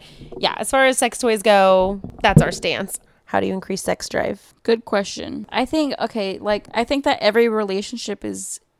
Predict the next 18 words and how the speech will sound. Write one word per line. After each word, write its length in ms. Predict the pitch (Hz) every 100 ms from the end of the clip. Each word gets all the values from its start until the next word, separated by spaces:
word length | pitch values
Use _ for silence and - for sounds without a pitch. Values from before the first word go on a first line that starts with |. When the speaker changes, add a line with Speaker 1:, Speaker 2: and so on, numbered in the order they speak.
| _ -
Speaker 2:
is 640 | 196 196 185 - - - - - -
different, 960 | 190 202 - 240 277 285 _ - - - _ _ _
and 220 | 214 220 208
not 220 | 214 -
everybody 500 | 190 202 220 247 262
is 180 | 247 214 -
on 320 | 196 196 202
the 80 | 208
same 480 | - 202 190 196
sexual 680 | 220 - 202 - 202 202 196
level. 600 | 196 226 202 - 107 214 _ _ _ -
So 140 | -
I 120 | 202
feel 200 | 208 208 202
like, 200 | 190 -
oh, 240 | 262 247
like, 220 | 233 220
increasing 1120 | - 196 196 - 208 208 208 208 202 202 202